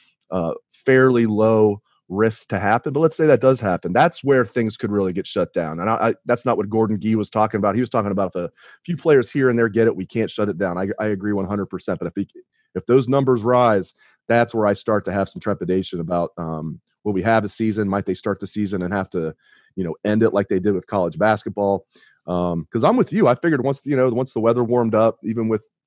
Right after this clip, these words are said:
things, you know, um, even with things opening up and people kinda going back and doing what they're doing, I, I was optimistic that we'd see the numbers go down. And now we're seeing spikes,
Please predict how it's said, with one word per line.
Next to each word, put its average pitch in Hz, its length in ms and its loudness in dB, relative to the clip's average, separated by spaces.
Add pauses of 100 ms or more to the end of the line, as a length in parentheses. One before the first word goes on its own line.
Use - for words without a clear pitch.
things, 110 480 -4
you 107 120 -10
know, 92 320 -4
um, 87 380 -8 (640)
even 151 120 0
with 139 120 2
things 151 200 0
opening 131 340 2
up 135 140 4
and 95 80 -6
people 120 420 -2 (220)
kinda 120 200 -4
going 113 240 -2
back 113 260 2
and 95 80 -4
doing 113 180 0
what 110 140 0
they're 95 120 -4
doing, 104 300 0
I, 107 80 0
I 113 160 0
was 131 260 -6 (380)
optimistic 110 680 2
that 80 80 -4
we'd 98 120 -4
see 110 100 -6
the 95 100 -2
numbers 95 280 -4
go 87 160 -4
down. 113 240 0
And 98 80 -2
now 110 140 2
we're 107 80 -2
seeing 90 240 -8
spikes, - 640 -2